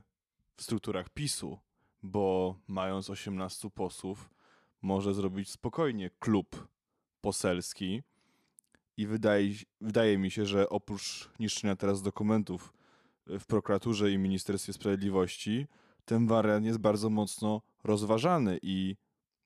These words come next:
nie od dzisiaj wiemy, że w samym pisie jest bardzo dużo osób, które popierają Ziobrę, które chętnie by z nim poszły, tylko brakuje im odwagi, bo jednak w pewnym stopniu byli, e, mówię o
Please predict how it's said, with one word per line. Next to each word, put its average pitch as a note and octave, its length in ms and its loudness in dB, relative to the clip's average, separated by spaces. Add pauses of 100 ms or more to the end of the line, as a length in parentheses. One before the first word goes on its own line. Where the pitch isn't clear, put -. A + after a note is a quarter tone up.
(120)
nie A2 180 4
od A2+ 100 0
dzisiaj A2 320 0
wiemy, G2+ 320 2
że G#2 340 2
w - 100 -16
samym G2+ 480 0 (380)
pisie G2+ 500 2
jest G#2+ 300 2
bardzo B2 380 4
dużo F#2 340 0
osób, G2 520 -2 (200)
które A2 380 2 (200)
popierają B2 540 2
Ziobrę, G#2 500 2
które G#2+ 280 2
chętnie C#3 560 0
by G2+ 120 0
z G2+ 100 -4
nim G#2 280 2
poszły, A#2 580 0
tylko - 260 -6
brakuje C#3+ 380 4
im B2+ 140 2
odwagi, G#2 580 0 (720)
bo G#2+ 280 0
jednak G#2 440 2
w - 320 -20
pewnym A2+ 360 2
stopniu A2 360 -4
byli, G#2 680 2 (440)
e, G2 60 -8 (520)
mówię G2 360 -6
o G2 380 -2